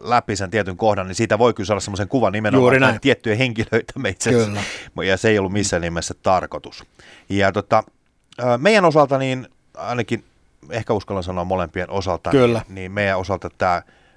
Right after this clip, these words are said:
Speaker 1: ö, kommentointi tänne keskustelupalstalle ja muuta annetaan keskustelupalstan tästä eteenpäin elää omaa elämäänsä. Ajatus meillä oli se, että kun kausi nyt alkaa, niin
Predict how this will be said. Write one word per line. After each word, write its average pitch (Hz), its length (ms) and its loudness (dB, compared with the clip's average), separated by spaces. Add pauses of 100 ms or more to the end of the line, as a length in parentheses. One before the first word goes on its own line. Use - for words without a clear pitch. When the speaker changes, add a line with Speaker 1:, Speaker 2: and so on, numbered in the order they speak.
Speaker 1:
ö, 90 120 -8
kommentointi 92 760 -4 (140)
tänne 82 240 -8
keskustelupalstalle 98 920 -2
ja 92 60 -2
muuta 95 300 -6
annetaan 90 280 -8
keskustelupalstan - 960 -10
tästä 85 300 -8
eteenpäin 78 520 -8
elää 82 240 -6
omaa 92 320 -6
elämäänsä. 85 640 -6 (260)
Ajatus 120 260 2
meillä 110 200 0
oli 113 120 2
se, 110 120 0
että 101 140 -4
kun 98 160 -10
kausi 117 300 0
nyt 92 220 -12
alkaa, 95 480 -2
niin 87 180 -12